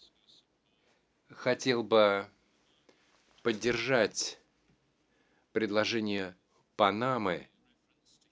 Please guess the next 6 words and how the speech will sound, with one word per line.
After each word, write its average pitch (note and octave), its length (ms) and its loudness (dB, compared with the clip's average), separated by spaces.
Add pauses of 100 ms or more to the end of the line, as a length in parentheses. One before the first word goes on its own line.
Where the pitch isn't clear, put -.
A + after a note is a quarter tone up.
(1160)
где G#2+ 300 2
идет G#2+ 200 4
речь A2+ 460 0
о F2 500 2 (2000)
правозащитниках, A#2+ 1120 2 (120)
э, F#2 280 -2